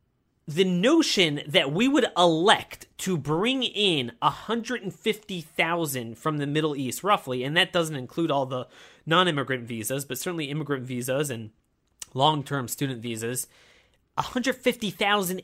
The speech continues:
a year, every year, given what we have now, given what we see in Europe, the lesson from what we're seeing in France is not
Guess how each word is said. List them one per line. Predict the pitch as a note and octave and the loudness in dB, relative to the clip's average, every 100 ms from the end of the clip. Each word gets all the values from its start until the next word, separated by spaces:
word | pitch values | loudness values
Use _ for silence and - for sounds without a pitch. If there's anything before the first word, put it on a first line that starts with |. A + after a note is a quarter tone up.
| - | 0
a | G3 | 2
year, | E3+ D3 G3+ C#4 G3+ G#2+ - - _ _ _ _ - | 0 0 6 8 8 4 -10 -20 _ _ _ _ 6
every | B3 A3 B3 | 8 8 4
year, | G#3 B3 A#3 | 2 4 4
given | C3+ C4 B3+ A#3 | 4 2 2 2
what | A#3 | 2
we | G#3+ F#3 | 0 2
have | G#3+ G#3 | 4 4
now, | F3+ G#3 D3 G#2+ - - - | 4 4 4 -2 -14 -18 -4
given | C#3 B3 B3+ | 2 2 4
what | A#3 A3 | 4 4
we | A3 | 2
see | G#3 - B3 | 0 2 4
in | A#3 F#3+ | 4 4
Europe, | E3+ G3+ - - | 2 2 0 -2
the | E3+ | -2
lesson | D#3+ G#3+ A#3 A#3 | 2 2 0 -2
from | G3+ G#3 | -2 -2
what | G3 F#3 | -2 -2
we're | F3 | -2
seeing | A3 G3+ | -2 -2
in | F3 | -2
France | D3+ G#3+ G3 D#3+ | -2 -2 -2 -2
is | D3 | 0
not | G#3 | 0